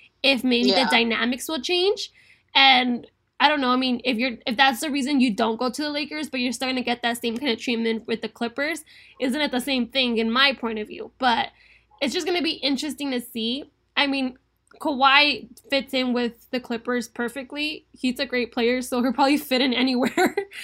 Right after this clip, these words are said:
Speaker 1: <laughs> As he's taught us, he fit in perfectly with the Spurs at the beginning, and then he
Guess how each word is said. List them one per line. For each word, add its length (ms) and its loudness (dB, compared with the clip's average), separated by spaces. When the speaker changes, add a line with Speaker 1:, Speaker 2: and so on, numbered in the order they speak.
Speaker 1:
<laughs> 560 -4
As 240 6
he's 280 -2
taught 300 6
us, 260 2
he 180 4
fit 240 4
in 160 2
perfectly 500 0
with 120 -10
the 80 -6
Spurs 380 2
at 100 2
the 80 0
beginning, 480 4
and 80 6
then 80 6
he 160 2